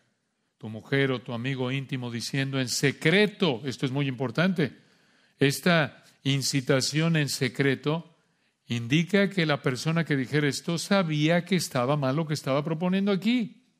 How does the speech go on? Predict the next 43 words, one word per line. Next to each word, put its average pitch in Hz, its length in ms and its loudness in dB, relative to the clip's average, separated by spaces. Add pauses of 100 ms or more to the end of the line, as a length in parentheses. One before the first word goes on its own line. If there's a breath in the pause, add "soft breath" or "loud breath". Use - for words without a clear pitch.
(540)
Por 175 160 0
eso 165 180 0
lo 147 120 0
hizo 127 160 -4
en 147 80 -2
secreto. 185 480 2
Y 143 120 0
esto 151 220 0
fue 156 160 0
lo 170 140 0
que 180 120 2
le 180 140 2
dijo. 185 260 2
Vean 185 220 4
quién 226 260 0
es. 247 320 2 (400 loud breath)
Versículo 180 440 2
seis. 202 260 2 (240 loud breath)
"Tu 135 120 -6
hermano, 156 640 0
hijo 160 300 -2
de 143 100 0
tu 139 200 -8
madre, 156 420 2
o 147 80 0
tu 139 200 -6
hijo, 165 280 -2
tu 170 120 -4
hija, 170 220 0
tu 151 100 -6
mujer, 160 320 -2
tu 170 100 -4
amigo 175 420 -4
íntimo". 214 840 0 (360 soft breath)
Estas 180 260 4
son 214 140 4
las 208 140 4
personas 196 440 4
más 202 240 4
cercanas 214 1120 0 (1120)
a 131 140 2
este 165 240 0
israelita. 151 720 2